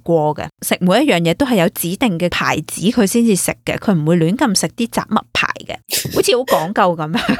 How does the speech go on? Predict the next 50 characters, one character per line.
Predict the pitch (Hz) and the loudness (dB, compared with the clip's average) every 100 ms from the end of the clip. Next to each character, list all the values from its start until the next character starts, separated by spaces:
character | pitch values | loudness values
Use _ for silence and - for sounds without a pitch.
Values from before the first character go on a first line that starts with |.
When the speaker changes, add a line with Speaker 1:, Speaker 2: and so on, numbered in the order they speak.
| 698 - 466 453 | -4 -4 -4 -2
Speaker 2:
OK， | 339 320 233 202 285 - | -2 2 4 2 0 -2
係。 | 226 208 214 233 | 0 2 0 -2
Speaker 1:
佢 | - | -4
就 | 339 | 0
係 | 262 285 | 0 0
噉 | 220 | -2
咧， | 320 330 | -2 -2
呃 | 302 - | -2 -4
咗 | - 214 | 0 0
好 | 220 196 | 2 2
多 | 240 | 2
上 | 294 220 180 | 2 2 0
流 | 175 - | 0 -4
社 | - 165 185 | -2 -2 0
會 | 196 | 0
嘅 | 190 | -2
人 | - 165 | -4 -8
士， | - 165 | -8 -6
相 | - 269 277 | -2 0 0
信 | - 208 190 | 0 -2 -2
佢 | 180 | -2
真 | 180 254 | 0 0
係 | 262 254 | 0 0
一 | 180 220 | 0 -2
個 | - 170 | -2 -4
Rockefeller。 | 175 196 - - 180 - | -2 -4 -4 -2 -2 -2
Speaker 2:
啊 | - - - | -6 -14 -8
哈。 | 185 180 180 208 | -6 -4 -6 -2
Speaker 1:
過 | 262 339 | 0 2
咗 | |
冇 | 330 | 2
幾 | 220 | 4
耐， | 240 | 2
佢 | 240 240 | 2 2
就 | 190 | 2
喺 | 185 - 160 202 - | 0 0 -2 -2 -6
church | - - 254 - | -6 0 0 0
度 | 185 165 | 0 0
識 | - - | -2 -4
咗 | - 175 | 0 0
一 | |
個 | - 180 170 | 2 2 2
叻 | 170 - | 0 -2
靚 | 156 165 165 | 0 -2 -2
醒 | - 147 156 | -4 -4 -2
嘅 | 190 175 160 156 | 2 2 2 0
女 | 139 | 0
仔， | 156 - 139 151 | -2 -2 -2 -2
Julia | - 240 226 214 196 | 0 0 0 0 -2
Boss。 | - 147 - - | 0 -2 -4 -10